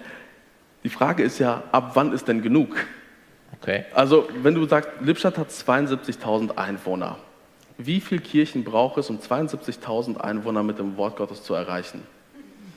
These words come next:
Speaker 1: Also, wenn du eine Kirche nimmst, das ist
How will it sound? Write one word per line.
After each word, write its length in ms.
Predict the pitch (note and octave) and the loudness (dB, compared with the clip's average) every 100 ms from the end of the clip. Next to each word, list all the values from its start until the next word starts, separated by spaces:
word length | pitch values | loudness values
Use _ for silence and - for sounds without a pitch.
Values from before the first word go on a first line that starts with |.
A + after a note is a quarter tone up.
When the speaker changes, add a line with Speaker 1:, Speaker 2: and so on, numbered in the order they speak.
| _ _ _ - | _ _ _ 0
Speaker 1:
Also, 300 | A#2+ C3+ C#3 | 4 4 4
wenn 100 | D#3 | 4
du 140 | D#3 - | 2 4
eine 260 | C3+ F#3+ | 2 4
Kirche 320 | G#3 G#3 - F3 | 2 -2 0 2
nimmst, 320 | F3 G#3+ - | 4 2 0
das 480 | - - F2+ B2+ C3 | -4 0 2 2 2
ist 260 | C3+ A#2 | -2 -2